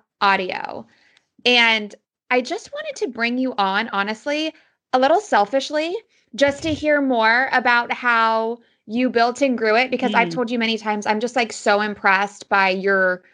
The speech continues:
Speaker 1: drive and your dedication to do this. And I think it would be beneficial for listeners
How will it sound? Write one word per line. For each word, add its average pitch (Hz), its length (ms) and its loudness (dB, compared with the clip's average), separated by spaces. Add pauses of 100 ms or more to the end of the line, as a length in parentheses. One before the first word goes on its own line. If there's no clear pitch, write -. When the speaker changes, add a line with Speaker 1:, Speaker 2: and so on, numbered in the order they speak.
(380)
Speaker 1:
drive 269 760 2
and 214 120 -6
your 208 120 -4
dedication 226 1000 -4
to 220 160 -4
do 202 260 -2
this. 320 520 -4 (400)
And 233 600 2 (120)
I 240 80 2
think 233 180 -4
it 254 80 -4
would 226 140 -2
be 214 100 -8
beneficial 202 880 -4
for 185 600 -2
listeners 240 680 -4